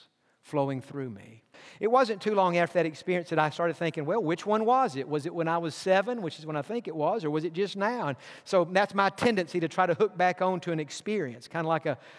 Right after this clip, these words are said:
a cathexis where you're hooked onto something. And I can remember one night God said, "John, it doesn't matter if it was here or here. Don't look to an experience. Look to Jesus." And I looked to him that night, and I said to him, "Thank,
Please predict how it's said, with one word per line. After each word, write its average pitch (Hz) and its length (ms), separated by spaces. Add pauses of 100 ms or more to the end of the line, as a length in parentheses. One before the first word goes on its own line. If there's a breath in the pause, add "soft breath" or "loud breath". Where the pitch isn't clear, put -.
(220 loud breath)
a 165 80
cathexis - 720
where 156 100
you're 170 180
hooked 226 280
onto 123 220
something. 120 400 (1800 soft breath)
And 170 140
I 170 80
can 160 120
remember 175 240
one 170 180
night 160 220
God 156 240
said, 151 260
"John, 151 200
it 151 120
doesn't 151 200
matter 147 220
if 143 140
it 143 100
was 131 140
here 151 280
or 143 140
here. 139 400
Don't 156 400
look 156 340
to 147 120
an 135 80
experience. 127 680
Look 139 180
to 139 100
Jesus." 117 800 (680 soft breath)
And 151 140
I 170 100
looked 185 240
to 170 100
him 180 220
that 143 200
night, 139 360
and 147 120
I 180 100
said 226 280
to 196 60
him, 127 440
"Thank, 185 220